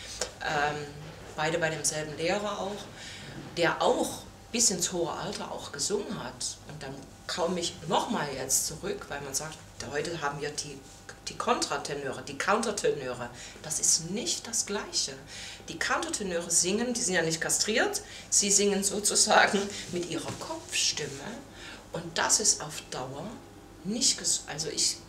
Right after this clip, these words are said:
es ist nicht gesund. Man kann es vielleicht für eine gewisse Zeit machen, aber an einem gewissen Alter wird die Stimme,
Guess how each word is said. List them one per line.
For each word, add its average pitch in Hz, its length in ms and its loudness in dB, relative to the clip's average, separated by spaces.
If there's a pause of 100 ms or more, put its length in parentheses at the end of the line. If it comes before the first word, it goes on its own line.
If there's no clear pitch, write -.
es - 120 0
ist - 260 4
nicht 220 220 4
gesund. 175 300 0
Man 156 160 -2
kann 214 220 -2
es 214 160 2
vielleicht 175 340 -4
für 175 180 -4
eine 160 460 -6 (180)
gewisse 170 340 0
Zeit 160 300 0
machen, 151 340 -10
aber 160 320 -8 (460)
an 165 120 -2
einem 165 180 -4
gewissen 208 400 4
Alter 165 560 -2 (380)
wird 170 180 0
die 180 80 0
Stimme, 165 500 0